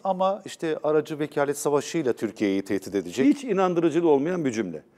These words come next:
Speaker 1: Evet.
Speaker 2: Çünkü Amerika'nın yetkili bir, e, savunma bakanı danışmanı bu cümleyi söylüyorsa o zaman şuraya geleceğiz işte. Nereyle birleşiyor bu? Bu, bu öykü ya da bu amaç, maksat, niyet nereyle örtüşüyor? Suriye'nin,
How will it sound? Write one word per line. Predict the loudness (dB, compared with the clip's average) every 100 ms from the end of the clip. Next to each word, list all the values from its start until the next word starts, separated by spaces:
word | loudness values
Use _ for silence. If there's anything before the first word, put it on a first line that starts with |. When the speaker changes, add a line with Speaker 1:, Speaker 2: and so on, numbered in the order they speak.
| 0
Speaker 1:
Evet. | 2
Speaker 2:
Çünkü | 2 0
Amerika'nın | 0 2 2 0 -2 -2
yetkili | 0 0 0 -6 -2
bir, | -2 -2 -6
e, | -6 -4
savunma | -2 0 2 2
bakanı | 0 -2 -4
danışmanı | -4 -4 -6 -8 -6
bu | -4
cümleyi | -2 -2 -4
söylüyorsa | -2 -2 2 0 0 -4 -4 -12 0
o | 2
zaman | 2 0
şuraya | 0 2 2
geleceğiz | 2 0 -4 -16
işte. | -16 -18 -20 _ _
Nereyle | 0 4 4 4 2
birleşiyor | -2 -4 -6 -10
bu? | -10 -16
Bu, | -6 -4 -4
bu | -4 0
öykü | 0 0 -2 -4 -4 -10 -4
ya | 0
da | 0
bu | -2 -2
amaç, | -2 -2 -4 -2
maksat, | -4 -2 -2 -2
niyet | -2 -4 -2
nereyle | 2 2 2
örtüşüyor? | 0 -2 -8 -2 -2 -4 -20 _ _
Suriye'nin, | -12 -2 2 2 2 0 -2